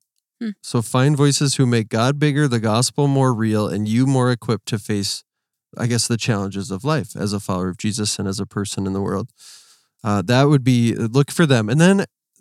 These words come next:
Speaker 2: and then ask them. <laughs> for advice and, and guidance. Um, and so, yeah, that'd be the, the kind of the growing together. It's always, I always stay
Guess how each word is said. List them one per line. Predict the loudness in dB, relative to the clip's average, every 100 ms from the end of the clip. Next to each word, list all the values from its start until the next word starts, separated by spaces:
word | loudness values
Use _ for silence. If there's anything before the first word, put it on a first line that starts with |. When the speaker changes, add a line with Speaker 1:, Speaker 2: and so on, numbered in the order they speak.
| _ -4
Speaker 2:
and | 2 4
then | 4
ask | 2 -2
them. | -10 -14 _
<laughs> | -14 -2 0 2
for | 4 4
advice | 4 2 0 0
and, | -2 -2
and | -2
guidance. | 0 -2 -4 -8 -12 -16 -20 -20 _ -4
Um, | 0 0 0
and | 0 0 -2
so, | 0 0 0 -2
yeah, | -2 -2 -2 -2
that'd | -2
be | 2 2
the, | 4 2 0 _ _ _ _ _ _
the | 0 2
kind | 4 2
of | 2
the |
growing | 2 4 4 2
together. | 2 2 2
It's | 2 2
always, | 2 2
I | 2
always | 4 4 0 -6 _ _ -10
stay | -8 -2 0 2 -2